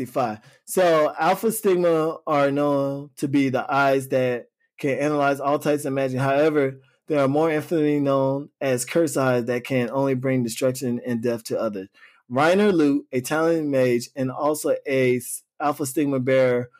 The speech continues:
was once a student of the Royal Land Empire Magician Academy, an elite school dedicated to train magicians for military pur-, purpose. However, after many of his classmates died in the war,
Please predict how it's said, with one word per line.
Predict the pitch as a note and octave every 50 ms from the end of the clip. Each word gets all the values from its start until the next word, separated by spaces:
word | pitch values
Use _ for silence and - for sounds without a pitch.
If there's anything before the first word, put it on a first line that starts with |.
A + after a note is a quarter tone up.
| _ _ _ _ -
was | C#3 C#3 C3+
once | B2 B2+ C#3 C#3+ D3 D3 -
a | D3 C3+
student | B2+ - - E3+ D#3+ D#3 D#3 D#3+
of | - - C#3+ C3 C3
the | C3+ C3 C3
Royal | C3+ D3 D#3 D#3+ D#3+ D#3
Land | D3+ C#3+ C#3 B2+ -
Empire | C3+ C3 C3 C3 C#3 C3 B2+ B2
Magician | B2 A#2+ B2 C3+ C3+ C3 C3+ A#2+
Academy, | A2+ A2+ B2 B2+ A#2+ A#2 A2+ A2 G#2 G#2+ _ _ _ _ _ -
an | B2+ A#2
elite | A#2+ A#2 B2 C#3+ D#3+ F3+ -
school | - - - F3 D#3+ D3+
dedicated | D3 C#3+ C#3 C#3 C#3+ C#3 C#3 C3+ C3+
to | C3 A#2+
train | A2 - C#3 C3 B2 A#2+
magicians | A#2+ A2+ A#2+ C3 C3 C3 C3+ B2+ B2
for | - B2+
military | A#2 B2 A#2+ A#2 A2+ - A#2+ A2 A2+
pur-, | - B2 A#2+ A#2+ A#2 A2+ A2 G#2+ - _ _
purpose. | - F#3+ F#3+ - - G#2+ F#2+ - - - _ _ _ _ _ _ _ _
However, | - D3 C3+ C3 D#3 F3+ G3+ G3+ G#3 F#3+
after | - D#3 D#3+ E3 E3 - D#3+ C#3+
many | C#3+ D3 D#3 E3+ F3+
of | E3+ E3 D3
his | D#3 D#3 D3 C#3
classmates | - - D#3 D3+ D3 D3+ D3 C#3+ C3 B2+
died | C3+ C3+ C#3 C#3 C3+ C3+
in | C3+ C3
the | C3 B2
war, | A#2+ B2+ B2+ B2+ A#2+ A#2+ A#2+